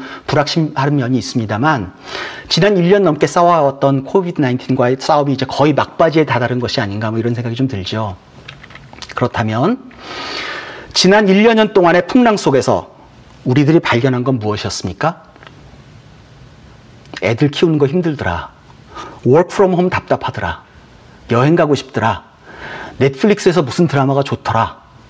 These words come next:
예, 그렇죠. 다 좋은 얘기죠. 맞는 얘기인데요. 그것뿐입니까? 우리가 예수님과 함께하고 있기 때문에 예수님과 함께하지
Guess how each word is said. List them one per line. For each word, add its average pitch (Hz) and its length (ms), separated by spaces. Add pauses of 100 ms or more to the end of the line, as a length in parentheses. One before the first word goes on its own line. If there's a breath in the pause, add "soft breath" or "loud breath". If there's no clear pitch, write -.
(360)
예, 101 100
그렇죠. - 420
다 - 80
좋은 131 300
얘기죠. 135 520 (140)
맞는 120 300
얘기인데요. 101 560 (220 loud breath)
그것뿐입니까? 139 800 (2250 loud breath)
우리가 180 380
예수님과 180 560
함께하고 220 540
있기 139 260
때문에 107 540 (720 loud breath)
예수님과 185 680
함께하지 240 640